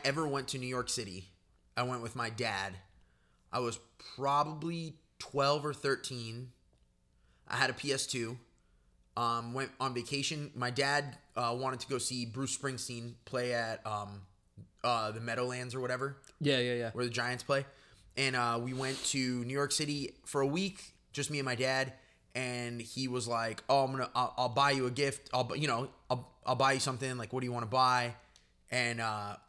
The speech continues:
Speaker 1: we went into a video game store. It was the first time I had ever been in a video game store that wasn't GameStop.
Speaker 2: Do you
Speaker 1: Or
Speaker 2: remember what store?
Speaker 1: I don't rem-, I don't. Uh, do you remember when, uh, th-, there used to be GameStop and also E B Games?
Speaker 2: Dude, E B Games was awesome.
Speaker 1: E B Games was old school. And then there was a third old school option.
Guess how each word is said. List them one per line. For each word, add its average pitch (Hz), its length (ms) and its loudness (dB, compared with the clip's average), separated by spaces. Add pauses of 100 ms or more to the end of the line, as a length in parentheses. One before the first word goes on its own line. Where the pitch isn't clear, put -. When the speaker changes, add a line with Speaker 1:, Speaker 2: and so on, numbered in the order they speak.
Speaker 1:
we 135 200 -2
went 135 300 0
into 127 340 -2
a 117 140 -2
video 135 280 0
game 151 180 -4
store. 165 480 -2 (320)
It - 80 0
was 147 160 2
the 131 60 -2
first 151 260 4
time 139 160 2
I 127 80 0
had 123 140 2
ever 143 200 0
been 147 160 0
in 143 100 -2
a 120 40 -2
video 131 240 -2
game 131 160 -4
store 131 180 2
that 123 140 2
wasn't 123 340 0 (640)
GameStop. 156 540 2
Speaker 2:
Do - 40 2
you 156 60 12
Speaker 1:
Or 156 40 12
Speaker 2:
remember 156 280 10
what 127 120 4
store? 131 360 0 (200)
Speaker 1:
I 123 120 2
don't 113 200 -6
rem-, 117 160 -8
I 117 120 0
don't. 104 300 -6 (380)
Uh, 139 260 8 (120)
do 127 100 -4
you 202 100 2
remember 247 540 -2 (600)
when, 151 400 0
uh, 123 300 4
th-, 117 180 -8 (140)
there 135 160 2
used 156 180 4
to - 60 0
be 147 100 -2
GameStop 156 460 2
and 131 80 -2
also 131 420 2
E 131 160 -4
B 131 200 -4
Games? 135 600 -4
Speaker 2:
Dude, 127 240 2
E 127 120 2
B 196 120 6
Games 131 380 6
was 107 100 -2
awesome. 104 440 -2
Speaker 1:
E 165 80 4
B 190 100 2
Games 190 220 2
was 139 60 4
old 175 120 4
school. - 220 0
And 139 120 4
then 180 120 4
there 196 120 8
was 147 120 4
a 127 40 -2
third 170 360 6
old 135 180 4
school 127 140 0
option. 107 360 -2